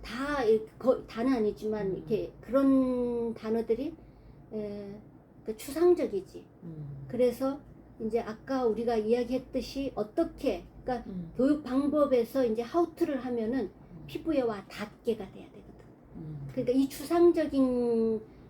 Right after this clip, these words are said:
Speaker 1: 것이 구체화돼야 되는 거야.
Speaker 2: 음.
Speaker 1: 구체적으로 내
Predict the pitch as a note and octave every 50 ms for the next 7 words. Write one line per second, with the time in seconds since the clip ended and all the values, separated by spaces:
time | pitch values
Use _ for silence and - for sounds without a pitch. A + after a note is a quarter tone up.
0 | - - A3+ A3 - - D#4 C4+ G#3 - - - - - - - - - B3 -
1 | - D#4+ F#4 F4+ E4+ - B3 G#3 F#3 - - E3+ E3+ E3 D#3+ - - - A#3 A3
2 | - E3+ E3 C#4+ D#4 D#4 C4 B3+ A3 - G#3+ G#3 A#3 C#4+ D#4 D#4+ - - - -
3 | - - - G3+ A3 A3+ A#3+ B3 C4 C#4